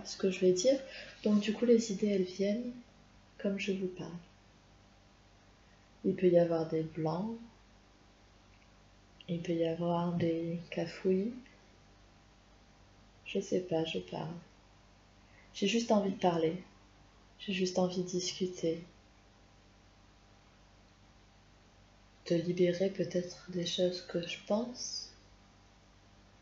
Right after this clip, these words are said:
Je regarde l'heure, il est quatorze heures quatorze.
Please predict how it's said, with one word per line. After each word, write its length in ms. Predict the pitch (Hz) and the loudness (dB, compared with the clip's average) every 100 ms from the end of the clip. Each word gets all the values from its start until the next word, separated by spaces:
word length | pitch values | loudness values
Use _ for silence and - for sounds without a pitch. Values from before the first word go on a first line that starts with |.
| - - - - - - - - - - - - - - - - - - - - - - - - - - - - - - | -20 -20 -20 -20 -20 -20 -20 -20 -20 -20 -20 -20 -20 -20 -20 -20 -20 -20 -20 -20 -20 -20 -20 -20 -20 -20 -20 -20 -14 -6
Je 160 | - 196 | 0 4
regarde 420 | 190 208 220 196 | 6 6 4 4
l'heure, 260 | 180 214 226 | 4 4 2
il 100 | 190 | 2
est 80 | 170 | 2
quatorze 480 | 196 202 202 185 190 | 0 -2 -2 0 0
heures 220 | 185 - | -4 -4
quatorze. 640 | 175 170 - 160 160 - | -8 -6 -6 -8 -10 -16